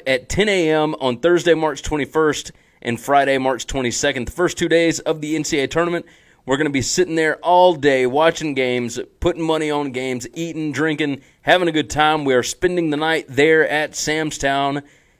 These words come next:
Everybody come hang out with us. We would love to see you there. March twenty-first, March twenty-second at Sam's Town Casino. We're broadcasting live at ten A M both days, uh, and then we'll also be broadcasting, uh, live on YouTube, Facebook, Twitter, all that,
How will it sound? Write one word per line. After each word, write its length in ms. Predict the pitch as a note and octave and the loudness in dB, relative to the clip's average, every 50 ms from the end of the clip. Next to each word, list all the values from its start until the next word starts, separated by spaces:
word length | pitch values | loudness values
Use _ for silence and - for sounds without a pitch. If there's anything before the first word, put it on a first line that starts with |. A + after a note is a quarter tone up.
| _ _ - - | _ _ 4 6
Everybody 400 | F3+ G3+ G3 F#3+ F#3+ F3+ F3 D#3 | 6 6 6 4 4 4 4 4
come 220 | - E3+ E3 D3+ | 4 4 2 4
hang 220 | C#3 D#3 D3 C#3 | 2 0 0 2
out 180 | C#3 C3 B2 A2+ | 2 0 0 0
with 140 | C3 B2+ B2+ | -2 0 0
us. 240 | B2 A2+ - - - _ _ _ - | 0 -2 -2 -8 -12 _ _ _ -4
We 120 | B2+ C3 | -2 0
would 140 | C#3 C3+ B2 | 0 0 2
love 260 | C3+ C#3 C3+ C3 - | 4 4 4 4 2
to 100 | - B2 | -6 -8
see 180 | - - C#3+ C#3 | -6 -4 -6 -6
you 440 | C3 B2 B2 B2 A#2+ A#2+ A#2 - - | -6 -4 -4 -4 -2 -2 -2 -4 -6
there. 420 | A#2 A2 B2 C3+ C#3 B2+ A#2 A2 | -8 -2 0 2 2 2 2 0
March 280 | G#2 A#2 C#3+ D3+ C#3+ - | 0 0 -2 -2 -2 -4
twenty-first, 440 | - D#3 D3 C3 D3+ D3 C#3 - - | -4 -4 -4 -2 -2 -2 -2 -2 -4
March 220 | C3+ C3+ B2+ - | -4 -4 -4 -4
twenty-second 560 | - C3 B2+ A#2 B2 - C#3 B2 C3 B2+ - _ _ _ _ _ _ - | -6 -4 -4 -4 -4 -2 -2 -2 -2 -6 -8 _ _ _ _ _ _ -6
at 220 | - C3 B2+ - | -4 -4 -4 -4
Sam's 360 | - - D3+ D3 C#3+ C#3 - - | -6 -4 -4 -2 -2 -4 -2 -2
Town 180 | C#3+ C3+ B2 | -2 -2 -2
Casino. 420 | - - A#2+ - E3+ E3+ D#3 D3+ D3+ | -2 -6 -6 -4 -2 0 2 2 2
We're 140 | C#3 B2+ | 2 0
broadcasting 560 | A#2+ C#3+ D3+ C#3+ - - C#3 C3 A#2+ - A#2+ A2+ | 2 2 2 2 2 0 -2 -2 -2 -4 -4 0
live 300 | B2+ D3 D#3 D3+ C3+ A2 | 2 4 4 4 2 0
at 100 | F#2 - | -4 -6
ten 140 | - C#3+ | -4 -2
A 180 | C3+ C3 C3 C#3+ | -2 0 0 0
M 260 | D#3 D#3+ D#3+ D#3 D#3 - _ _ _ _ _ _ - | 0 0 -2 -2 -4 -8 _ _ _ _ _ _ 0
both 280 | B2 B2+ B2 B2 - B2 | 2 2 2 2 2 4
days, 460 | D3 E3 F3 F3 F3+ F3+ E3+ - - - _ _ _ _ - | 4 6 6 8 6 6 4 2 -8 -16 _ _ _ _ -6
uh, 180 | - A#2 A#2 A2+ | -2 0 0 0
and 140 | A#2+ C3 B2+ | 0 0 0
then 100 | C3+ C3 | 0 0
we'll 180 | B2+ B2+ B2+ B2+ | 0 0 4 4
also 240 | B2 A#2+ A#2 C#3 B2 | 4 4 2 -2 -4
be 120 | A#2+ A#2+ | -4 0
broadcasting, 720 | A2+ B2+ A#2+ A#2 - - B2 A#2 - - A#2+ A#2+ A2+ G#2+ - _ _ _ _ _ - - | 4 4 4 4 4 0 0 0 0 -4 -6 -6 -6 -8 -10 _ _ _ _ _ -14 -10
uh, 140 | A#2+ G#2+ | -8 -8
live 340 | D2 D#2+ B2 B2+ C#3 C3+ A#2 | -6 -2 0 0 0 0 0
on 140 | C3 C3 B2+ | 0 0 0
YouTube, 440 | C3 C#3+ C#3+ - - D3 C#3 B2 - | -2 -4 -4 -2 0 0 0 0 -2
Facebook, 500 | C#3 C3+ C3+ C3 - C#3 C3 A#2+ - - | -2 -2 -2 -2 -2 -4 -4 -4 -4 -10
Twitter, 540 | - - - D3 C#3 C3 B2+ B2+ B2+ - - - | -12 -8 -4 -4 -2 0 0 0 -2 -4 -4 0
all 200 | C3 C#3 C#3+ C3 | 2 4 4 4
that, 360 | B2+ B2 A#2+ A#2+ A#2 - | 4 2 2 2 -2 -6